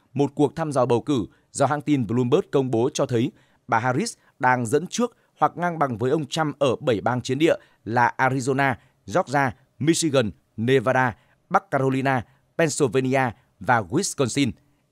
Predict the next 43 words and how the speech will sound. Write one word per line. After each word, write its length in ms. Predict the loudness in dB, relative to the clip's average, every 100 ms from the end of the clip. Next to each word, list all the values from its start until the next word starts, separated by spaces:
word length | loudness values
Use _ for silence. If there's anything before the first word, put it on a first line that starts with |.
| _ -2
Đây 120 | 0
là 120 | 2
cơ 180 | 0 0
sở 220 | 0 0
để 140 | -2
bà 140 | -2 0
Harris 360 | 0 -2 -6 -12 _ _
có 100 | -2
thể 160 | 0 0
giành 180 | 0
được 180 | 0 0
nhiều 140 | 0 0
phiếu 220 | 0 0
đại 160 | 0
cử 220 | -2 -6 -4
tri 160 | 0
hơn. 180 | 2 2 -2 _ _ _ _ _ _ -4
Cách 120 | -2
biệt 180 | 0 0
lớn 160 | 0
nhất 140 | 0 0
là 100 | 0
tại 220 | 0 0
bang 220 | 0 0
Wisconsin, 640 | -2 -4 0 0 0 -2 -4 _ _ -6
năm 180 | -2 0
mươi 80 | 0
hai 120 | -2
phần 200 | -2 -4
trăm 220 | -2 -4
của 200 | -2 -2
bà 100 | -2
Harris 360 | -2 -2 -4 -8 _ _
so 200 | -2 0
với 200 | 2 2
bốn 160 | 0 -2
mươi 80 | -2
tư 160 | -4
phần 180 | -4 -4
trăm 220 | -2 -4
của 220 | -2 -2
ông 160 | 0 -2
Trump. 280 | 0 0